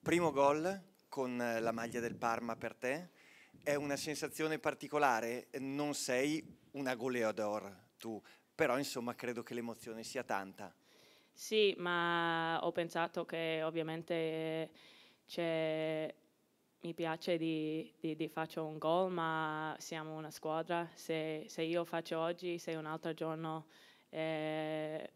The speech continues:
Speaker 2: un'altra calciatrice, eh, fatto un gol, eh, così, eh, sì, ovviamente sono contenta, ehm, ma... Eh, que-,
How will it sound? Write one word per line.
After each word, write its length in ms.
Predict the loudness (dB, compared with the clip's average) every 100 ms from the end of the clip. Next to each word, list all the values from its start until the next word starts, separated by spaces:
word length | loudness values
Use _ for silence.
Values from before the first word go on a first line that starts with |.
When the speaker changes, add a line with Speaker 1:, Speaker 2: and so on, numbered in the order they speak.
| -10
Speaker 2:
un'altra 340 | -6 -4 -4
calciatrice, 580 | -6 -6 -6 -6 -4 0
eh, 320 | -2 -2 -16 -20 _ _ _
fatto 340 | -10 -8 -6
un 140 | -8 -4
gol, 320 | 0 0 0 -6 -20 -20 -20 _ -6
eh, 400 | 0 0 0 -2
così, 420 | -4 -2 0 0 -4 -18 -16 -10
eh, 240 | -8 -6 -8
sì, 280 | -4 -4 -4
ovviamente 480 | -4 -2 -2 0 -2
sono 260 | -2 -6 -6
contenta, 600 | -8 -8 -6 -2 -4 -4 -10 -12
ehm, 560 | -10 -8 -8 -10 -10 -10 -10 -10 -10
ma... 600 | -8 -6 -4 -4 -6 -8 -14 -20 -20 -20 -20 _ _ _ _
Eh, 800 | -8 -6 -4 -4 -4 -4 -4 -6 -10 _ _ _ _ -18
que-, 160 | -16